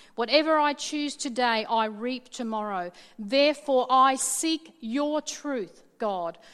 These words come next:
not the lies of Facebook, not the lies of the media. I seek your truth, God.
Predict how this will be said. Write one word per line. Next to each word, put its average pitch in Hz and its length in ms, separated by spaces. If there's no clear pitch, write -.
not 247 280
the 262 100
lies 262 480
of 247 160
Facebook, 262 640
not 240 300
the 247 100
lies 262 460
of 269 100
the 269 100
media. 220 400
I 233 180
seek - 560
your 269 340
truth, 202 460
God. 175 380